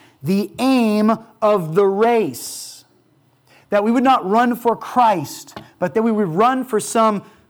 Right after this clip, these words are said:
socially engineered kind of virtue and ethic that makes you a good person because you tolerate what everyone else does around you.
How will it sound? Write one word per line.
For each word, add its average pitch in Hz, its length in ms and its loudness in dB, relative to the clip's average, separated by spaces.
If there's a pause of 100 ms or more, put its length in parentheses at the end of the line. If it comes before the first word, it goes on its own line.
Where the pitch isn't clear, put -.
(380)
socially 240 840 -2
engineered 208 880 -2 (300)
kind 202 320 -4
of 175 140 -2
virtue 135 720 -6 (100)
and 165 220 -14
ethic 139 560 -10 (520)
that 180 160 -8
makes 208 340 -4
you 196 360 -4 (280)
a 165 80 -6
good 165 260 -2
person 180 460 -4
because 131 340 -10
you 156 80 -10
tolerate 151 480 -10
what 139 100 -14
everyone 139 280 -12
else 135 180 -14
does 131 240 -12
around 120 400 -12
you. 98 180 -20